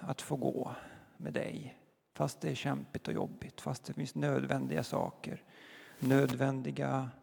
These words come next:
<laughs> saker att göra med dig, så är det nåd att få göra det. Hjälp oss att bygga vårt liv på berggrunden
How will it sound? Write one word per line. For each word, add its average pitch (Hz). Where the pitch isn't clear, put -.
<laughs> -
saker 131
att -
göra 127
med -
dig, -
så -
är 131
det 123
nåd 120
att -
få -
göra -
det. -
Hjälp 139
oss 143
att 127
bygga 135
vårt 135
liv -
på 123
berggrunden 123